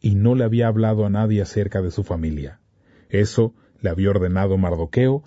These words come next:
a quien ella seguía obedeciendo tal como lo había hecho cuando él cuidaba de ella. En aquellos días, cuando Mardoqueo estaba sentado a la puerta del palacio del rey, Bigtán y Teres,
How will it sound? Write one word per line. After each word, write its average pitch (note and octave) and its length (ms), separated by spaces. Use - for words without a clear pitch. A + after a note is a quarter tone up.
a G2+ 120
quien G2 240
ella A#2 240
seguía G#2+ 420
obedeciendo G#2 760
tal A#2+ 280
como A2 240
lo F#2 80
había G#2 220
hecho A2 340
cuando F2+ 400
él A#2 180
cuidaba F#2 420
de D#2+ 160
ella. D2+ 360
En A#2 120
aquellos F#2+ 420
días, B2 540
cuando F#2 300
Mardoqueo F2 560
estaba G2+ 340
sentado F#2+ 520
a F#2+ 40
la E2+ 120
puerta G2 420
del F2 160
palacio F2+ 480
del E2 160
rey, A2 380
Bigtán A2+ 680
y G2+ 120
Teres, C3 520